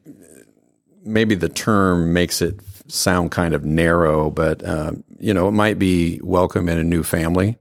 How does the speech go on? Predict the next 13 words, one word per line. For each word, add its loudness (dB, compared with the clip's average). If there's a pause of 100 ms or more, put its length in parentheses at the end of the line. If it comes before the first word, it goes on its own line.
(200)
to -6
the -2
church. -2
I -2
know 0
that's 0
part -2
of -2
the -6
hospitality -2
ministry -6
as -6
well. 0